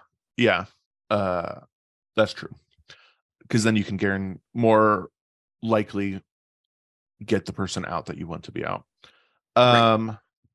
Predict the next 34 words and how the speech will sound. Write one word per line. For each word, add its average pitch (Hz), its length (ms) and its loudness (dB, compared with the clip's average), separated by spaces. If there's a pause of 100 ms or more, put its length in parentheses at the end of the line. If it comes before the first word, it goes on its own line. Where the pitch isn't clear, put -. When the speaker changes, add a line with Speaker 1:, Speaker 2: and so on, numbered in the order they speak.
(300)
Speaker 1:
uh, 113 180 4
the 117 100 2
next 180 180 0
day, 131 120 2
day 120 140 -2
thirty-one, 120 500 -4
it 123 80 -6
shows 190 200 -4
them 196 180 -2
napping 139 500 -4
by 113 180 2
a 98 100 0
tree. 120 440 -6
And 98 120 -4
I 107 40 0
was 92 120 -2
like, 95 240 -4
"That's 113 160 -8
a 107 40 0
tree 147 220 0
all 98 140 2
by 98 140 2
itself. - 340 -2
That's 120 160 -4
a - 60 -8
singular 101 400 -4
tree. 156 300 -6 (160)
I 98 60 -6
wonder 110 140 -2
if - 80 -12
the - 120 -4
idol's - 240 -4
here." - 180 -12 (360)
Um, 82 400 -10